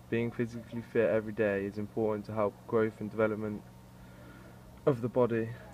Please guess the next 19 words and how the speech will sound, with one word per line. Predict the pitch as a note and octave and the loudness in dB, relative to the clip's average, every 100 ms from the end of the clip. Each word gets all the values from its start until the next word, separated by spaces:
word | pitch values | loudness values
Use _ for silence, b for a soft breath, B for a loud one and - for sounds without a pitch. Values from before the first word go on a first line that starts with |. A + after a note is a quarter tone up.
| - | -18
so, | - A#2+ - - - - - | -8 -8 -8 -18 -20 -14 -4
for | |
the | A#2 | -2
babies, | G#2+ A#2 A2+ A2+ | 4 4 4 -2
toddlers | - A2+ G#2+ G#2+ | -2 -2 -2 -2
and | G#2+ | -4
preschoolers. | - A2+ - - G#2+ G#2 G2+ - - - - - - - - | -4 -6 -6 -4 -2 0 -2 -6 -16 -18 -20 -20 -20 -12 0
Also, | B2 A#2 A2 A2 G#2+ - - - - | 2 2 2 2 0 -8 -20 -20 -6
it | A#2 | -2
minimises | A#2 B2 B2 B2 A#2 A2+ | 2 2 4 2 2 -4
the | A#2 A2+ | -2 0
amount | A#2 A2+ | 2 2
of | A2+ | 2
time | B2+ A2+ A2 G#2 | 2 2 0 -2
children | A#2+ A2 A2+ A2 - - | 0 0 -2 -6 -10 -18
spend | - A2 G#2+ | 0 2 2
watching | A2+ - A2+ | 0 -2 -4
T | A#2 A2+ | -2 -2
V | G#2+ G#2 G2+ | 2 2 0